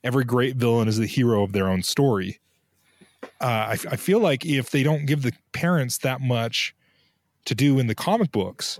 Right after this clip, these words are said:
this might make them more of a,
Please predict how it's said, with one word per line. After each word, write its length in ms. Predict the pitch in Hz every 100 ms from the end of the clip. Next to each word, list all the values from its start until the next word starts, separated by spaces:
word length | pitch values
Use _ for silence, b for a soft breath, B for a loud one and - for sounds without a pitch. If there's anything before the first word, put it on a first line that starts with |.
| - _ _ -
this 400 | 120 123 190 175
might 260 | 160 160
make 300 | 139 139 147
them 260 | 123 127 120
more 640 | 117 117 123 120 117 113
of 180 | 123 113
a, 420 | 113 101 98 95